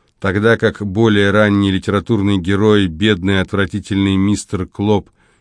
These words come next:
из «Неуютной фермы», примечание, первый и самый известный роман,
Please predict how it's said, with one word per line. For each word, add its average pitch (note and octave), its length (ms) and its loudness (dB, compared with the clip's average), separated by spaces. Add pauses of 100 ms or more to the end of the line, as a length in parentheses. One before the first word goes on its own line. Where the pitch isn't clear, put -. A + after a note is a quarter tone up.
(120)
из F#2 220 -2
«Неуютной G#2 640 2
фермы», G#2 560 -2 (380)
примечание, F2+ 800 -2 (440)
первый F#2+ 380 0
и F#2+ 320 -2
самый F#2 320 -2
известный F#2 480 -2
роман, G#2+ 480 -2